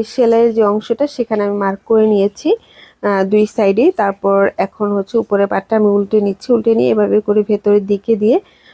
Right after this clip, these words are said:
এই সাইডের যে সেলাইটা আছে এটা মিলিয়ে নিতে হবে দুই সাইডের। তো এভাবে করে আমি মিলিয়ে নিচ্ছি, দেখতে পাচ্ছেন। এই যে সেলাইটা মিলিয়ে নিয়ে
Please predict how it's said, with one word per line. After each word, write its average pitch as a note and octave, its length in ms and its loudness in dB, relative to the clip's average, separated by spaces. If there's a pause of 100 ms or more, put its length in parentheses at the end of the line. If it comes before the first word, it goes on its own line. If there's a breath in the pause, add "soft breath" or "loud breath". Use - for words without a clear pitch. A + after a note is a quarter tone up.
(220 soft breath)
এই G3 260 2
সাইডের A#3+ 460 0
যে B3+ 140 0
সেলাইটা G#3 480 0
আছে - 220 -6
এটা C4+ 140 0
মিলিয়ে G3+ 280 2
নিতে G3+ 240 -2
হবে G3 220 0
দুই G3+ 180 -2
সাইডের। G#3 440 0 (580)
তো G#3+ 80 0
এভাবে G3+ 260 2
করে G#3+ 280 0
আমি B3 220 2
মিলিয়ে G3+ 240 2
নিচ্ছি, G3 300 -6
দেখতে A3 240 -2
পাচ্ছেন। G3+ 400 -6 (1200)
এই G#3 100 -2
যে A3+ 140 2
সেলাইটা G#3+ 440 0
মিলিয়ে G#3 380 2
নিয়ে A#3+ 260 2